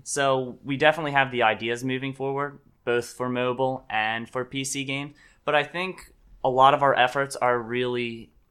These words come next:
gonna be into Harvested now. We don't, s-, after Tr-,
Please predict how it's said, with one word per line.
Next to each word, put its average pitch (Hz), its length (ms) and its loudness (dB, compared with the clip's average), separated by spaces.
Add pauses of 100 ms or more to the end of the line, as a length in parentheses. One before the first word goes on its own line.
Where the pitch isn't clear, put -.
(140)
gonna 123 320 -2
be 113 580 -8
into 113 220 -10
Harvested 110 680 -4 (320)
now. 95 400 -4 (100)
We 120 180 -4
don't, 120 300 0 (560)
s-, - 480 -8
after 143 720 0
Tr-, - 140 -14